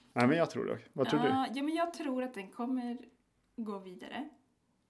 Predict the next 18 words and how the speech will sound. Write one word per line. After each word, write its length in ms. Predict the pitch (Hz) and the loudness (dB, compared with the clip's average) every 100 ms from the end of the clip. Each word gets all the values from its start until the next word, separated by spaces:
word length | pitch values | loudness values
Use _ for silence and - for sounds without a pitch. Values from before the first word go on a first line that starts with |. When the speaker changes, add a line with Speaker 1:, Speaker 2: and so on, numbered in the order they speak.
| _ | _
Speaker 2:
Det 180 | 226 233 | -4 -2
är 220 | - 254 | 0 0
ju, 440 | 254 269 262 254 - | 0 0 -2 -4 -2
alltså, 180 | 262 269 | -2 -2
det 120 | 233 | -2
är 100 | 226 320 | 2 2
ju 60 | |
riskabelt 920 | 285 240 - - 370 226 - 170 196 - | 0 -2 -4 -2 0 -2 -4 -8 -10 -12
att 140 | 214 | -14
ställa 280 | - 196 196 | -10 -10 -8
upp 260 | 262 269 220 | -10 -8 -6
med 200 | 190 180 | -6 -8
ett 60 | |
sånt 180 | 170 185 | -12 -10
här 340 | 202 165 165 165 | -2 0 0 -4
bidrag 500 | 185 180 170 160 160 | -12 -10 -10 -10 -12
som 200 | 190 170 - | -16 -16 -14
inte, 840 | 190 185 - _ - 254 247 | -12 -12 -16 _ -8 -6 -4